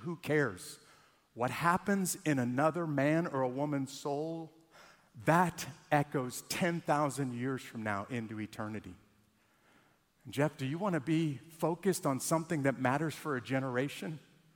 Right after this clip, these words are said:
Or do you want to spend your time doing something that matters ten thousand years from now? And I came back from Somalia with this overwhelming sense that God was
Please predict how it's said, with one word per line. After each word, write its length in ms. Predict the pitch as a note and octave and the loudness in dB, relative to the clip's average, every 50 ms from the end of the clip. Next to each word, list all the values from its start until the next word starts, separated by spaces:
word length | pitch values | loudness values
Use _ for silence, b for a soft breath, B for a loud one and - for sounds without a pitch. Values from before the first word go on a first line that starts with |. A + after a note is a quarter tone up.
| b b b b b b b b | b b b b b b b b
Or 100 | A2+ G#2+ | -10 -8
do 60 | G#2 | -6
you 120 | A#2 D3+ F#3+ | -4 -2 -2
want 120 | G#3+ F#3+ | -2 -2
to 60 | D3+ | -2
spend 340 | - - - - D3+ D3 B2 | -2 -4 -2 -2 -2 -2 -2
your 80 | C3+ B2+ | -4 -6
time 320 | - - C3+ B2+ B2 B2+ | -2 -2 0 0 0 0
doing 260 | A2+ B2+ B2 B2 A#2 | -2 -4 -4 -4 -4
something 400 | A2 - - B2 A2+ - - A2 | -4 -4 -4 -4 -4 -4 -4 -4
that 140 | G#2 A2 - | -4 -2 -2
matters 340 | A#2+ A#2 A2+ A2 G#2+ G#2 - | 0 0 0 0 -2 -4 -6
ten 260 | - - B2+ A2 G#2+ | -6 -4 -4 -4 -2
thousand 440 | - A2 G2 F#2+ F#2+ - G2+ F#2 F#2 | -2 -2 -2 -2 -4 -6 -10 -10 -8
years 200 | G2 G2 F#2+ - | -8 -10 -10 -10
from 180 | - - G2 | -12 -12 -10
now? 160 | E2+ E2 D#2 D2 - D#2+ _ _ _ _ _ _ _ _ _ b b b b b b b b b b b b b b _ | -10 -10 -10 -12 -16 -20 _ _ _ _ _ _ _ _ _ b b b b b b b b b b b b b b _
And 80 | - G#2 | -4 -4
I 80 | A#2 | -4
came 280 | C3 - - D#3+ D3 C#3+ | -2 0 2 2 2 4
back 240 | C#3 C#3 C#3 C#3 - | 4 2 2 0 -2
from 140 | - C#3 | -4 -4
Somalia 840 | C3 - - C#3 B2+ A#2+ A2+ A2 G#2+ A2 A2+ G#2+ G2+ F#2+ G2 G2+ G2+ - | -4 -2 -2 -2 0 2 2 2 2 2 0 0 0 0 0 -2 -4 -6
with 260 | C3 G#2+ A2+ G#2+ - - | -6 -6 -6 -6 -4 -4
this 300 | B2 A2+ - - - - - - - | -4 -4 -4 -8 -12 -14 -12 -8 -4
overwhelming 1120 | C#3 C3+ C#3 C3 C#3 C3 A2+ G#2 A#2 B2+ C3 C#3+ D3 D3+ D3 C#3+ C#3+ D3 D3 C#3+ C#3 C3+ - - | -2 -2 0 0 -2 -4 -2 -2 0 2 2 2 2 2 0 0 0 0 -2 -4 -6 -8 -10 -12
sense 720 | - - - - - - C3 A#2+ G#2+ G#2+ A2+ - - - B B B B B B B B | -10 -8 -6 -4 0 2 4 4 2 0 -2 -6 -10 -10 B B B B B B B B
that 240 | - A2+ A#2 B2 A2 | -2 -2 -2 0 0
God 360 | B2+ A#2 A2 B2 C3 B2+ A2 | 2 4 4 4 2 0 -2
was 460 | G#2+ A2 G#2 G#2 G#2 G2 - - - | -6 -6 -4 -4 -6 -8 -12 -14 -16